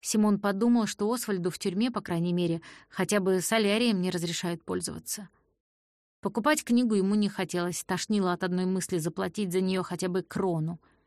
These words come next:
И все же он не смог удержаться.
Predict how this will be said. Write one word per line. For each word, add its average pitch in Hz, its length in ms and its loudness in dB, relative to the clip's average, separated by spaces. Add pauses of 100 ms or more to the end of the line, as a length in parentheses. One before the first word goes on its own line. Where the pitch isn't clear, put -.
(400)
И 175 40 -10
все 233 220 0
же 202 120 0
он 208 140 4
не 202 80 4
смог 190 440 -2 (760)
удержаться. 165 840 -4